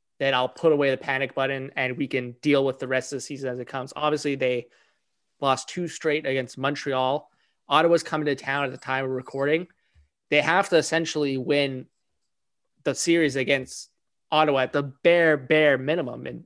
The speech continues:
most likely, given the standings, they have to win all three games, right? Like, if you don't pick up, s-, you know, I'm trying to think, like,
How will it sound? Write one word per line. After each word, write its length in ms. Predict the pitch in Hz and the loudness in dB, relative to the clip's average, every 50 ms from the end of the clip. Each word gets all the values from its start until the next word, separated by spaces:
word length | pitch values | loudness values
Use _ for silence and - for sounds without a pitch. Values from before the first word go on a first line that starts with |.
| _ - | _ -6
most 340 | 147 156 160 160 151 - | 2 6 6 6 6 6
likely, 460 | - 147 160 160 151 135 127 127 123 - - _ _ _ _ _ _ _ _ | 4 4 4 4 2 -2 -2 -2 -4 -6 -14 _ _ _ _ _ _ _ _
given 180 | - 151 143 135 | 2 2 2 2
the 60 | 135 | -2
standings, 480 | 123 - - 143 151 151 135 127 131 120 | -4 -2 0 2 2 2 0 -4 -6 -4
they 100 | - 135 | -2 0
have 160 | 131 135 131 | 0 0 0
to 80 | - 135 | 0 -4
win 100 | 131 131 | -4 -2
all 120 | 127 123 | -4 -4
three 200 | 123 - 131 127 | -4 -4 -6 -4
games, 500 | 123 135 139 151 127 113 - - - - - | -4 -4 -4 -4 -4 -8 -14 -20 -20 -10 -2
right? 280 | 131 135 175 - - _ _ _ _ _ _ - | 0 0 0 -2 -4 _ _ _ _ _ _ -4
Like, 120 | - 143 139 | -2 -2 0
if 80 | 135 | 0
you 80 | 147 160 | 0 2
don't 180 | 170 175 180 - | 2 0 0 -2
pick 180 | - 170 160 165 | -4 -2 0 2
up, 200 | 143 131 - - | 0 0 0 -6
s-, 440 | - - - - - - - - - - | -14 -16 -16 -16 -16 -18 -20 -20 -18 -12
you 100 | - 143 | -10 -6
know, 220 | 135 127 123 120 - | -6 -6 -6 -6 -10
I'm 140 | 123 120 120 | -14 -16 -14
trying 220 | - - 143 131 | -10 -8 -8 -6
to 60 | 127 | -6
think, 220 | - - 131 131 - | -8 -10 -12 -10 -10
like, 220 | 127 131 120 _ | -12 -12 -12 _